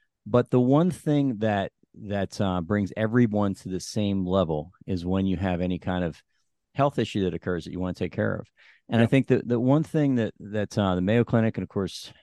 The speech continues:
Speaker 1: our doctors here in Western medicine in general is really good at is correcting problems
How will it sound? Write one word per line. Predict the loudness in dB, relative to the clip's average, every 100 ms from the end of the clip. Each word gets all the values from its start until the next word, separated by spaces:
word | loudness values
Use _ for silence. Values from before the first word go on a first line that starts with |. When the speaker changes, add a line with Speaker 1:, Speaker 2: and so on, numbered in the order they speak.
| _
Speaker 1:
our | -16 -14 -10 -6
doctors | 0 2 2 0 0
here | 0 2 2
in | 0
Western | -2 -2 -4
medicine | -2 -4 -4 -6
in | -2 -2
general | 0 2 4 4 2 -2 _ _ _ _ _
is | -2 0
really | 2 4 6 4
good | 4 4
at | 4 2 -2 -4
is | -2 -2 -2 -8
correcting | -4 2 2 2 -2
problems | 0 0 -2